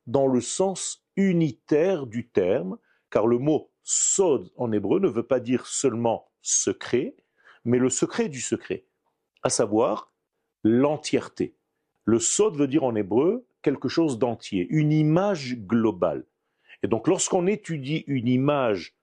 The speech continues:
qui est fractale, on ne voit qu'un détail. Dans le Zohar, la grande force, c'est la vision complète des choses. Il n'y a pas un recoin,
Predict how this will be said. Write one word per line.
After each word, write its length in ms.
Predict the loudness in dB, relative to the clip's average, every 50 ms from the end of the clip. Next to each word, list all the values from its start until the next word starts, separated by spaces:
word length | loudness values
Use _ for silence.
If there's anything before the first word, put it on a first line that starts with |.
| _ _
qui 160 | -4 0 0 0
est 60 | 0
fractale, 760 | -2 -8 -4 -4 -4 -4 -6 -4 _ -2 -2 0 -2 -4 -6 -8 _ _ _ _ _
on 100 | -2 0
ne 80 | 2 2
voit 240 | 2 2 0 0 0
qu'un 240 | -2 -4 -4 -2 -4
détail. 640 | -2 -2 -2 -2 -2 _ -4 -2 -2 -4 -8 -12 _ _ _ _ _ _ _ _
Dans 140 | -4 -2 0
le 120 | 0 0 0
Zohar, 560 | 0 0 0 2 2 2 0 0 -2 -4 _ _ _ _ _ _ _ _ _ _ _ _ 0
la 200 | 0 0 2 0
grande 400 | -2 -2 0 0 0 -2 -4 -10
force, 540 | -4 -2 0 0 0 -4 -8 -12 -14 -14 _
c'est 300 | _ -6 -4 0 0 0
la 140 | 2 2 0
vision 480 | -2 -2 -4 -4 -2 -2 -2 -2 -4 -6 _
complète 580 | 0 0 0 0 0 0 0 0 0 -2 -8 -6
des 180 | -2 -2 -2
choses. 460 | -2 -2 0 0 0 0 -2 -8 -14 _ _ _ _ _ _ _ _
Il 100 | -2 0
n'y 100 | 2 2
a 80 | 2 0
pas 360 | -2 _ -4 -4 -4 -6 _ -2
un 180 | 0 0 0
recoin, 640 | 2 2 0 0 0 -6 -6 -4 -2 -2 -2 -4